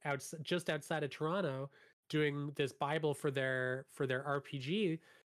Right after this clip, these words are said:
And that was really cool 'cause that was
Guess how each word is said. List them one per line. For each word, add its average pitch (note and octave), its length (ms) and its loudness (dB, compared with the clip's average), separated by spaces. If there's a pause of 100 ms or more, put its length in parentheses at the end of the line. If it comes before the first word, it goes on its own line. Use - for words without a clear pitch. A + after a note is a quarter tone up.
(300)
And C#3+ 380 0
that F3+ 140 2
was G#3+ 120 0
really F#3 240 6
cool D3 320 4
'cause C#3+ 180 -2
that D#3+ 240 0
was C#3+ 400 2